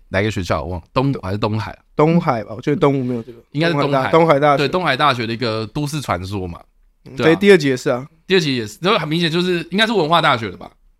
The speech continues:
Speaker 2: 但他们不敢讲名字哦。
Speaker 1: 对。
Speaker 2: 他们不敢讲名字。
Speaker 1: 他已经不会讲了，也不会讲是东海。
Speaker 2: 没有，没有，东海那时候有讲，东海那时候
Speaker 1: 东海那时候没有讲。
Speaker 2: 就他们没有，他们新闻没有去避讳这件事情。可是第二集很明显是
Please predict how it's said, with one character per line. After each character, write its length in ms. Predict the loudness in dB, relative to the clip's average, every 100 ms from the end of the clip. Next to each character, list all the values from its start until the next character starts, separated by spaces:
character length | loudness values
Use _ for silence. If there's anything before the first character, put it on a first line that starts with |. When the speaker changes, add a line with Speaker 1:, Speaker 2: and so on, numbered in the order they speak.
| _
Speaker 2:
但 120 | 8
他 80 | 8
们 80 | 8
不 80 |
敢 160 | 6 8
讲 160 | 6 2
名 160 | -2
字 100 | -4
哦。 180 | -6 -8 _
Speaker 1:
对。 320 | -2 -2 -6 -18 _ _
Speaker 2:
他 100 | 4
们 100 | 6
不 60 | 8
敢 100 | 8
讲 80 |
名 100 | 6
字。 60 | 2
Speaker 1:
他 0 |
已 0 |
经 100 | 0
不 60 | 2
会 100 | 2
讲 240 | 4 4 6
了， 100 | 2
也 120 | 2
不 60 |
会 120 | 2 8
讲 160 | 10
是 0 |
东 80 | 10
海。 20 |
Speaker 2:
没 40 | 8
有， 0 |
没 0 |
有， 160 | 8
东 40 | 6
海 100 | 4
那 100 | 4
时 60 |
候 60 | 6
有 120 | 6
讲， 240 | 6 2 -2
东 120 | -2
海 80 | 0
那 80 | 2
时 60 |
候 20 | 2
Speaker 1:
东 20 |
海 40 | 2
那 60 |
时 40 | 0
候 60 | 2
没 40 |
有 40 | 6
讲。 60 |
Speaker 2:
就 0 |
他 60 | 8
们 60 | 8
没 40 |
有， 60 | 8
他 60 |
们 100 | 8
新 180 | 6 6
闻 140 | 4 4
没 100 | 2
有 120 | 2
去 100 | -2
避 180 | -4 -2
讳 140 | -2
这 40 |
件 140 | -4 -8
事 120 | -8
情。 160 | -10 -10 _ _ _ _
可 120 | 6
是 60 |
第 220 | 6 8 8
二 100 | 8
集 220 | 4 2
很 160 | 2
明 200 | 2 2
显 240 | 4 2 0
是 300 | -2 -4